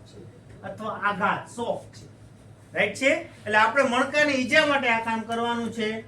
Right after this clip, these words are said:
હવે માનો કે આને મણકાની ઈજા થઈ છે, આમ તો ખબર પડી જાય ને, પડ્યો છે એટલે મણકાની ઈજા હોય, રાઈટ છે? એ કેસમાં આપણે શું કરવાનું?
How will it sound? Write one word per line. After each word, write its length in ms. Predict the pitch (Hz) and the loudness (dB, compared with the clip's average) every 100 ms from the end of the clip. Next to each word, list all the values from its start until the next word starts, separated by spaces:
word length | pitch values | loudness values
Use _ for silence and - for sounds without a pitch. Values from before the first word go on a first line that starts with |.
| - - | -16 -8
હવે 100 | 220 208 | -4 0
માનો 320 | 214 254 320 | 0 2 2
કે 60 | 311 | 2
આને 160 | 294 269 | 2 2
મણકાની 500 | 226 226 214 202 185 170 | 0 -2 -4 -4 -4 -6
ઈજા 180 | 180 202 277 | 0 2 4
થઈ 140 | 247 - | 2 0
છે, 80 | - - - - - - - - | -8 -16 -16 -18 -20 -20 -20 -8
આમ 140 | 190 214 | -6 -4
તો 60 | 233 | -4
ખબર 200 | 226 233 208 | -2 0 0
પડી 220 | 226 196 | -2 -2
જાય 140 | 214 269 | -2 -4
ને, 60 | - | -6
પડ્યો 320 | 226 214 208 196 | -4 0 0 0
છે 60 | |
એટલે 160 | 190 175 | -4 -4
મણકાની 380 | 180 - 156 151 139 | -6 -6 -8 -8 -6
ઈજા 180 | 160 160 | -6 -4
હોય, 140 | 165 - - - - | -6 -8 -16 -20 -4
રાઈટ 260 | 190 226 269 | -2 -2 -2
છે? 80 | 302 311 - - - - 285 | -4 -4 -14 -20 -20 -4 0
એ 20 | 381 311 | 0 2
કેસમાં 460 | 285 269 277 294 | 2 2 2 4
આપણે 260 | 254 - 226 226 | 4 4 -2 -2
શું 120 | 226 | -4
કરવાનું? 560 | 185 165 156 156 202 | -2 -2 -4 -4 -4